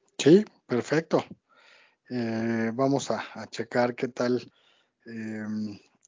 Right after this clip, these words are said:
qué, qué han-, cómo podemos profundizar el análisis para tener un, eh, un pronóstico más objetivo.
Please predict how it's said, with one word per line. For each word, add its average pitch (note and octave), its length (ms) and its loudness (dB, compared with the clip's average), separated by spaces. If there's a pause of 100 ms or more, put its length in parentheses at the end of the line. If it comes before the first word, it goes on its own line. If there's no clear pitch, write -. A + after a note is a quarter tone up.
(140)
qué, D3+ 340 6
qué E3+ 120 4
han-, E3+ 180 2
cómo E3+ 300 6
podemos D3+ 560 4
profundizar C#3 640 -2
el C#3+ 100 -4
análisis D#3 880 -6 (440)
para B2 260 -6
tener C#3+ 360 -4
un, C#3+ 180 -4
eh, C#3 200 -6
un C#3 580 -6 (300)
pronóstico C3+ 640 0
más C3 240 -6
objetivo. A2+ 500 -10